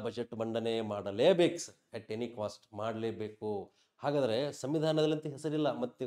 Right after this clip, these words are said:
ಮ್ಯಾಂಡೇಟರಿ ಅಂತ ಹೇಗೆ ಹೇಳ್ತೀರಾ? ಎಸ್, ಸಂವಿಧಾನದಲ್ಲಿ ಇಲ್ಲ, ಆದರೂ ಕೂಡ ಬಜೆಟ್ ಎಂಬ ಪದ ಇಲ್ಲ ಅಷ್ಟೇ. ಸಂವಿಧಾನದ ಆರ್ಟಿಕಲ್ ಒನ್ ಒನ್ ಟೂ, ಆರ್ಟಿಕಲ್ ಒನ್ ಒನ್ ಟೂ ಪ್ರಕಾರ ಕೇಂದ್ರ ಸರ್ಕಾರದ ಬಜೆಟ್ ಅನ್ನ ಮಂಡನೆ ಮಾಡಲಾಗುತ್ತದೆ. ಓಕೆ, ಇದನ್ನ ನೆನ್ಪಿಟ್ಕೊಳ್ಬೇಕು ಸರ್,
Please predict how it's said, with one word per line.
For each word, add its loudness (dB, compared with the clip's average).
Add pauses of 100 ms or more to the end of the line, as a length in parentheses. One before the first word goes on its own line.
(120)
ಮ್ಯಾಂಡೇಟರಿ -2
ಅಂತ 0
ಹೇಗೆ 4
ಹೇಳ್ತೀರಾ? 2 (340)
ಎಸ್, -4
ಸಂವಿಧಾನದಲ್ಲಿ 0
ಇಲ್ಲ, 2
ಆದರೂ 4 (100)
ಕೂಡ 2
ಬಜೆಟ್ 4
ಎಂಬ 4
ಪದ 2
ಇಲ್ಲ 4 (100)
ಅಷ್ಟೇ. -2 (580)
ಸಂವಿಧಾನದ 4
ಆರ್ಟಿಕಲ್ 4 (280)
ಒನ್ 2 (360)
ಒನ್ 2 (160)
ಟೂ, -2
ಆರ್ಟಿಕಲ್ -2 (200)
ಒನ್ 2
ಒನ್ -4
ಟೂ -2 (120)
ಪ್ರಕಾರ 2 (540)
ಕೇಂದ್ರ 2
ಸರ್ಕಾರದ 2 (100)
ಬಜೆಟ್ -2
ಅನ್ನ 2 (100)
ಮಂಡನೆ 0
ಮಾಡಲಾಗುತ್ತದೆ. 0 (720)
ಓಕೆ, -2
ಇದನ್ನ -2
ನೆನ್ಪಿಟ್ಕೊಳ್ಬೇಕು 0
ಸರ್, -4